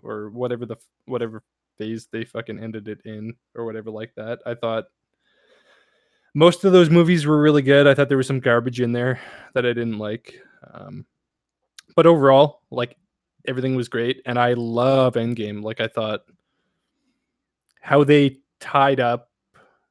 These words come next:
all the storylines, specifically Iron Man and Captain America, 'cause that's really what that whole Marvel phase was about, when you think about it. It was really their storylines, or the good chunk of it.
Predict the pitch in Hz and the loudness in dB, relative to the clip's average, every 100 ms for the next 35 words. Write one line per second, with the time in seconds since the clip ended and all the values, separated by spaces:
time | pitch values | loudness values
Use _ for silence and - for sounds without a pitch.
0 | _ _ _ _ _ _ _ - 127 127 | _ _ _ _ _ _ _ -4 -2 -2
1 | 127 131 127 127 123 127 - 139 - 147 | -4 -4 -2 0 -2 -6 -4 -2 0 -2
2 | 147 143 143 127 127 127 123 120 127 123 | -2 -2 0 0 -2 -2 -4 -4 -4 -4
3 | 123 117 113 113 - - 131 160 - 156 | -4 -6 -4 -6 -8 -8 -2 -2 0 -2
4 | 151 135 131 127 127 - _ _ - 139 | 0 2 0 0 -2 -6 _ _ 0 2
5 | 139 131 123 123 113 123 123 120 117 113 | 2 2 0 -2 -4 -4 -4 -6 -8 -6
6 | 110 104 - _ - 120 113 120 113 101 | -6 -8 -14 _ -10 -8 -6 -8 -10 -12
7 | 104 107 110 113 113 117 110 113 - 113 | -12 -10 -10 -10 -6 -6 -4 -6 -6 -6
8 | 101 95 104 - _ _ _ _ _ _ | -6 -10 -14 -16 _ _ _ _ _ _
9 | _ _ - 127 127 123 107 - - | _ _ -6 -2 -2 -4 -8 -10 -16